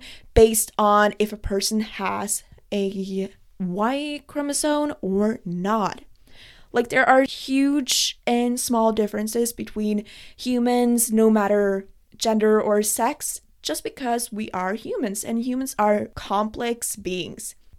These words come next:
Yes, I'm a woman and I have my period once a month, and it's possible that I push a child out of my vagina one day, but I also have ambitions in business. I like math and sports, and I use my voice, like, all the time.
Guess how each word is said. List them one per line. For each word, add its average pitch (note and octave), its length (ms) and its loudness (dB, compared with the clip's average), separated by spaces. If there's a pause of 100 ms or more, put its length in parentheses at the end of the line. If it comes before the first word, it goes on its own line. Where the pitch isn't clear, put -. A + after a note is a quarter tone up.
(120)
Yes, C4+ 460 4
I'm C4+ 240 2
a C#4 80 2
woman B3+ 440 4
and G#3+ 340 -2
I A#3 140 0
have B3 200 0
my A3+ 160 2
period A3 460 2
once A3 260 -2
a A3 60 -6
month, G#3+ 360 -2
and G#3+ 280 -2
it's - 180 -6
possible E4+ 500 -4
that D4+ 140 -4
I C#4 80 -2
push B3+ 240 -8
a G#3+ 60 -10
child G#3+ 500 -2 (100)
out F#3+ 140 -6
of F#3+ 80 -6
my F#3+ 260 -6
vagina G3+ 460 -8
one A#3+ 180 -2
day, C4+ 300 0 (460)
but C4 80 4
I B3 80 4
also C4+ 360 2
have A3 440 2 (100)
ambitions A3+ 800 2
in G#3 160 0
business. B3 640 2
I G#3 100 -2
like G#3+ 320 -2
math G#3+ 580 0
and A3 140 -4
sports, A3 720 -2
and G#3+ 320 -2
I A3 60 -2
use A#3 280 -2
my C4 140 -2
voice, G#3 420 0
like, F#3+ 400 -6
all F#3 200 4
the F#3 100 0
time. G3 440 -2